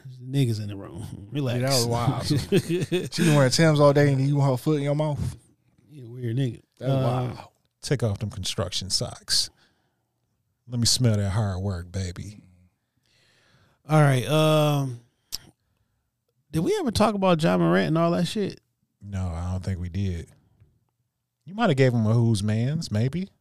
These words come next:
Speaker 1: I don't know. Uh, but they
Speaker 3: Eight
Speaker 1: gave
Speaker 3: games?
Speaker 1: Him, they gave him eight games and shit. Why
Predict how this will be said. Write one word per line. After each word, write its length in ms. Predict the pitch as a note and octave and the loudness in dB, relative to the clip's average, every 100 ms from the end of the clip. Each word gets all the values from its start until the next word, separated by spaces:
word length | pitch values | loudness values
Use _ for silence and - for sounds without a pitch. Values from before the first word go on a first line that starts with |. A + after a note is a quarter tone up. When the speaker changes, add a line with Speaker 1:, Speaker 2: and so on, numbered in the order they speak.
| _ _ _ _ D3+ C3+ | _ _ _ _ -16 -6
Speaker 1:
I 100 | B2+ | -6
don't 180 | F2+ D#2 | -6 -12
know. 260 | - C#2+ - _ | -18 -20 -20 _
Uh, 380 | C#3+ C3+ B2 A#2 G#2+ - _ _ _ _ _ _ | -4 -4 -4 -10 -16 -20 _ _ _ _ _ _
but 100 | D#3+ | -4
they 60 | |
Speaker 3:
Eight 40 | G3+ | 6
Speaker 1:
gave 180 | D3 D3+ | 8 10
Speaker 3:
games? 400 | D3+ F3 G3 F#3 | 8 4 2 0
Speaker 1:
Him, 60 | |
they 40 | F#3+ | 2
gave 160 | E3 | 2
him 60 | C3 | 2
eight 220 | C3 A#2+ | 0 0
games 400 | B2+ B2+ B2+ A2+ | 0 0 0 0
and 100 | A#2 | -2
shit. 400 | - B2+ B2 - _ _ _ _ | 0 0 0 -2 _ _ _ _
Why 140 | - | 2